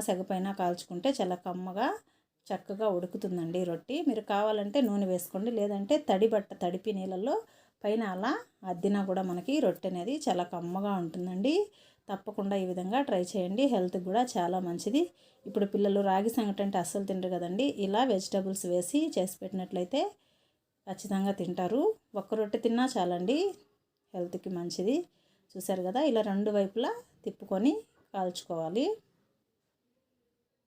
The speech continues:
చక్కగా కాలిపోయిందండి రొట్టె. ఇలానే మిగతా రొట్టెలు కూడా బటర్ పేపర్ పైన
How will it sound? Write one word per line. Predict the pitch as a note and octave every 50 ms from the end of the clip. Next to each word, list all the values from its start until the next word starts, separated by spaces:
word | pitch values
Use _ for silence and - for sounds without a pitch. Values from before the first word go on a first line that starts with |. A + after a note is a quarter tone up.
| _ _ _ _ _ _ _ _ _ _ _ _ _ _ _ _ _ -
చక్కగా | G#3 F3+ - - F#3+ F#3 G#3+ A#3+ D4 F4+ F#4
కాలిపోయిందండి | - A3+ F#3+ F#3 F#3 F3+ F#3+ F3+ F3+ F3 E3+ E3 E3 D#3+ F3
రొట్టె. | F3 E3+ E3 - - A3+ C4 E4 G4+ G4+ _ _ _ _ _ _ _ _ _ _ _ -
ఇలానే | F#3+ F#3+ F#3 F3+ G3 B3+ F4+ B4 B4+ - _ _ _ _ _ -
మిగతా | G3+ G3 G3 - G3+
రొట్టెలు | F#3+ F#3+ F3+ - F3+ F3+ F3
కూడా | F3+ F#3 A3+ C4+ F#4 G#4+ - _ _ _ _ _ _ _ -
బటర్ | F#3 E3+ - F3 E3+
పేపర్ | - F3+ E3+ - F3+ E3+
పైన | - E3+ E3+ G#3+